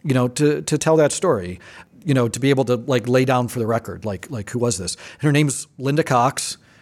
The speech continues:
Uh, she got into the Air Force when it was still the Women's Air Force, the waf, uh, in the early nineteen seventies. She had,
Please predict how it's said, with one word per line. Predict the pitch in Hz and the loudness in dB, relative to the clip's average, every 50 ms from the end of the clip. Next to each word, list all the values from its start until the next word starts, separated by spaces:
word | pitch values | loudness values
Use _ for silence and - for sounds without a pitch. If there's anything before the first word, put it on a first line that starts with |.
| _ _ _ _ | _ _ _ _
Uh, | - 131 120 117 | -4 -4 -2 -2
she | 117 - 143 143 | 0 0 0 -2
got | 117 - 135 131 135 147 - - | 0 2 2 4 4 2 2 2
into | 156 147 170 175 175 - 180 | 2 2 2 2 2 2 2
the | 147 156 160 - | 2 2 2 4
Air | 160 139 143 | 4 4 4
Force | 139 - - 147 127 127 131 151 - - - - - - _ _ _ _ _ _ _ | 2 2 2 4 6 6 4 4 0 -2 -6 -8 -10 -14 _ _ _ _ _ _ _
when | - 123 131 127 | -2 0 2 2
it | 135 | 2
was | 135 123 | 2 0
still | - - - 143 143 143 | -2 -2 0 2 4 4
the | 139 | 4
Women's | 127 110 120 143 160 160 139 123 104 | 4 4 4 4 4 4 2 2 2
Air | 120 110 110 107 | 2 2 2 0
Force, | - - 113 104 104 123 - - - | 0 -2 -2 0 -2 -2 -4 -6 -6
the | - 110 | -8 -4
waf, | 104 113 127 127 104 92 104 110 - - - - - - - - - - - _ _ _ - | -2 0 0 0 0 -2 -4 -6 -6 -8 -10 -12 -16 -20 -20 -20 -20 -20 -20 _ _ _ -4
uh, | 151 123 113 110 110 113 - | -2 -2 0 -2 -4 -4 -2
in | 156 135 123 | 0 0 2
the | 123 120 113 120 | 2 2 0 0
early | - - 135 139 143 139 | 2 2 4 4 4 4
nineteen | 131 127 131 123 - 123 117 | 4 2 0 0 -2 -4 -4
seventies. | - - 127 117 113 95 90 92 95 - - - - - - - - - - - | -2 -2 -2 -2 -2 -4 -6 -6 -8 -8 -8 -10 -12 -16 -20 -20 -20 -20 -18 -10
She | - - - 160 147 | -6 -2 -2 0 0
had, | 113 151 165 - 202 - - - | 2 2 2 2 2 0 0 -4